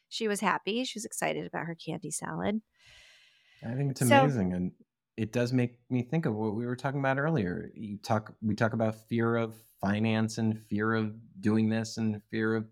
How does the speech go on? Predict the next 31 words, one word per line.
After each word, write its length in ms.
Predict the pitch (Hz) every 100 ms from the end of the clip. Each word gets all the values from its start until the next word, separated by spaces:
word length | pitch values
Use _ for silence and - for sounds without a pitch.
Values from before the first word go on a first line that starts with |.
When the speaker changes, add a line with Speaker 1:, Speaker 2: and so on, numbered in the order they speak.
| -
Speaker 2:
starting. 680 | - - 104 104 107 107 107 _ _ _ _ _ -
I 140 | 131
heard 260 | 135 143 131
nothing 400 | 135 139 160 147
about 240 | 131 120
finance 540 | - 120 135 120 87 -
there. 340 | - 82 90 _ _ _
I, 140 | 104 -
I 120 | 107
heard 280 | 110 117 110 -
all 320 | 113 113 120
about 600 | 113 113 107 104 107 -
commentary 640 | - 101 101 98 101 95
on 240 | 95 92 92
behavior. 640 | 92 117 98 95 82 - -
Okay, 320 | 185 147 131 - _ _ _ _ _ _ -
let, 260 | 113 131 -
how 160 | 143 151
do 80 |
we 120 | 165 156
behave 380 | 139 143 139
in 100 | 127
a 40 | 110
situation 840 | - 123 127 113 113 - 113 107
where 540 | 104 104 104 101 98 98 _ _
you're 140 | 110 107
making 380 | 110 113 127 107
a 60 |
candy 420 | 107 113 104 101
salad? 480 | 98 98 90 85 82 95
Like, 140 | 95